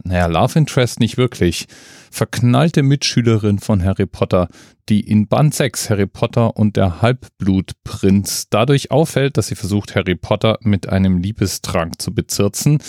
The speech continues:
den aber leider nicht Harry Potter, sondern Ron zu sich nimmt,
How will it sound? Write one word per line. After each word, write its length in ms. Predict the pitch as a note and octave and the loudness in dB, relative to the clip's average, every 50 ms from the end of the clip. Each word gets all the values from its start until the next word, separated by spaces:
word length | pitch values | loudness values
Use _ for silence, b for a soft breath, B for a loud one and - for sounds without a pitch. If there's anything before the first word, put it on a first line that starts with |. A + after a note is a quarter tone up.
| B B B B B B B _ _ - | B B B B B B B _ _ 0
den 280 | A2+ A2 A2 A2+ A2 - | 2 2 4 2 0 0
aber 280 | - G#2 G#2 G#2+ G2+ G2+ | 0 2 2 4 4 4
leider 320 | G2+ G2 G2+ G2+ G#2 G2 | 4 4 4 4 4 2
nicht 260 | G2+ G2+ G2+ - - | 2 2 0 -2 -4
Harry 180 | A2 F#2+ G2+ G2 | -4 -2 -2 -4
Potter, 540 | - - - - B2 - - A2 A2 A2 B B B B B | -6 -8 -6 -6 -2 0 0 2 2 0 B B B B B
sondern 460 | _ - - - G2+ G2 G2+ G#2 G#2 G#2 _ _ _ _ _ - | _ -8 -4 0 0 2 2 2 0 -2 _ _ _ _ _ -10
Ron 380 | G2+ F2 F2 F#2+ G#2 A2 A#2 A#2+ | -4 -2 2 2 4 4 4 2
zu 160 | - - G2+ | 0 0 -2
sich 260 | F2 E2 F2+ - - | -2 -2 -2 -2 -2
nimmt, 320 | - F2 E2+ F#2 G2 - | 0 2 2 2 0 -2